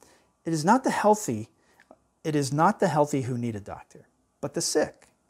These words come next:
I have not come to call the righteous, but sinners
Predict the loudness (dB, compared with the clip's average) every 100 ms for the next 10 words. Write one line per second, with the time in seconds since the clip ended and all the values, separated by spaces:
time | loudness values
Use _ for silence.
0 | -12 -6 -4 0 0 -2 -4 -4 -4 -6
1 | -6 -4 -4 -4 -4 -4 -8 -16 -16 -18
2 | -20 _ _ _ -14 -10 -4 -2 0 0
3 | -2 -6 -16 -20